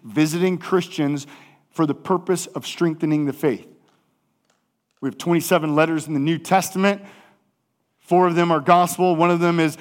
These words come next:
is the book of Acts, which records the, the outworking of the gospel into the, into the known world at that time.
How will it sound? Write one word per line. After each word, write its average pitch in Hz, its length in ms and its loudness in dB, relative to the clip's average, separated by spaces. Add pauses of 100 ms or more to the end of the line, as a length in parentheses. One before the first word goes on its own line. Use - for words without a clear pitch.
is 143 120 -2
the 139 40 -6
book 175 200 0
of 143 100 0
Acts, 170 300 4
which 151 180 -6
records 175 520 2
the, 139 120 0 (220)
the 139 100 4
outworking 170 580 2
of 160 140 2
the 147 80 -4
gospel 170 640 0 (140)
into 170 360 0
the, 160 220 0 (160)
into 160 200 -2
the 165 120 0
known 165 360 2
world 165 280 2
at 156 120 -2
that 156 240 2
time. 185 440 0